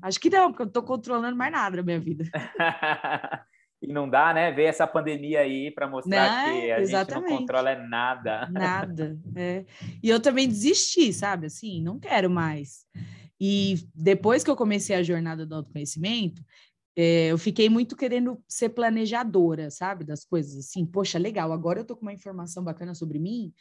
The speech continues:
Speaker 1: então vou começar a criar aí uns planejamentos, vou colocar meus recursos e tal." O coaching, se a gente não toma cuidado, ele deixa a gente um pouco assim, né? De, de roadmaps pra cá e ferramentas e ferramentas.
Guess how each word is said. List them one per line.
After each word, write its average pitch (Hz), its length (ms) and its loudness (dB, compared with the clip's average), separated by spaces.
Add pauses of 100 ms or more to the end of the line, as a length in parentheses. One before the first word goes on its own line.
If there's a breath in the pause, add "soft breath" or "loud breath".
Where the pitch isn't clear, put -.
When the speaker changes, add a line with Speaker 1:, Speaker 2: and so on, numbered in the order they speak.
(280 soft breath)
Speaker 1:
então 180 300 2
vou 214 100 2
começar 202 460 -4
a 208 60 -10
criar 190 420 -4
aí 185 180 -2
uns 190 120 -12
planejamentos, 185 1120 -6
vou 170 80 -4
colocar 180 300 -4
meus 190 220 -4
recursos 180 800 -2
e 170 60 -4
tal." 170 300 -4
O 170 60 -4
coaching, 226 480 4 (520 loud breath)
se 170 180 -2
a 196 40 2
gente 196 180 -2
não 214 100 4
toma 196 240 2
cuidado, 190 320 0
ele 226 140 -6
deixa 240 240 -6
a - 20 -4
gente 233 240 -2
um 214 80 -10
pouco 220 220 -10
assim, 170 320 -2
né? 165 240 -4 (880 soft breath)
De, 175 460 2
de 165 300 4
roadmaps 175 760 4
pra 156 160 -16
cá 190 580 -2
e 156 220 -2
ferramentas 180 520 -4
e 170 40 -8
ferramentas. 175 560 -4